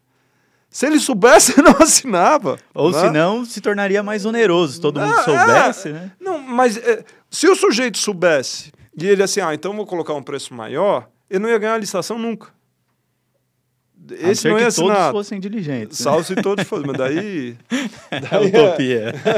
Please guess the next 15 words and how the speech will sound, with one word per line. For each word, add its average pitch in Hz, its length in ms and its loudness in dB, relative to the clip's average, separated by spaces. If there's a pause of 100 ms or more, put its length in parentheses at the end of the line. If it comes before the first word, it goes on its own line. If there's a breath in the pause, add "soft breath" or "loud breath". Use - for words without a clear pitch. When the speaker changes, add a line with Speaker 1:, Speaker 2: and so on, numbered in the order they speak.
(280)
Speaker 1:
<laughs> - 500 -4
daí 147 260 -4
o 185 140 -2
Brasil 147 440 0
tá, 147 240 -4
tá 151 200 0
difícil 143 500 -8
isso - 140 -8
ainda, 131 240 -4
tão, 131 220 -8
tão, 139 220 -8
tão 143 200 -6
um 143 60 -10
pouco 147 300 -4
distante. 131 500 -6